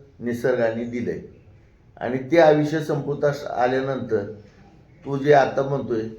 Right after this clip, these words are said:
की कुठंतरी कमी चा-, होत चाललेली ताकद आहे, ती प्रचंड वाढत चाललेली. तूच मला विचारत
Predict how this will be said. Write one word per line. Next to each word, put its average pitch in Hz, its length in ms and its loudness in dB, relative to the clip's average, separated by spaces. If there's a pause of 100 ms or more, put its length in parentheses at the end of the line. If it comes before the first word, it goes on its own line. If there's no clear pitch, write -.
(300)
की 110 60 -12
कुठंतरी 123 520 -2
कमी 120 340 -2
चा-, 120 260 2
होत 120 220 -2
चाललेली 110 380 0
ताकद 104 340 -2
आहे, 113 100 -6
ती - 340 -12
प्रचंड 160 480 0
वाढत 131 360 4
चाललेली. 117 420 0
तूच 147 240 -4
मला 120 260 -2
विचारत 104 400 -2